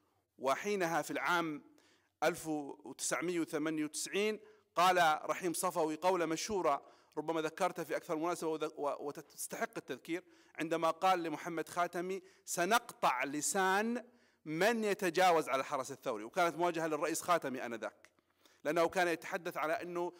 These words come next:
كما نقول اليوم الجيش يجب أن يعود إلى ثكناته، فلم يقبلوا منه ذلك. هذه العسكرة في السياسة، هذا التيار الذي أتحدث عنه بدأ يظهر في المشهد السياسي الإيراني في الظل، يعني،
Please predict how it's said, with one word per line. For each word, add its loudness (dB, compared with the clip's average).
كما 0
نقول -2
اليوم 0
الجيش -2
يجب -6
أن -2
يعود -4
إلى -2
ثكناته، 0
فلم 2
يقبلوا 0
منه -8
ذلك. -10
هذه 4
العسكرة -2
في -10
السياسة، -4
هذا 4
التيار 2
الذي -2
أتحدث -8
عنه -4
بدأ -4
يظهر -2
في -14
المشهد -8
السياسي -4
الإيراني -4
في -10
الظل، 2
يعني، -4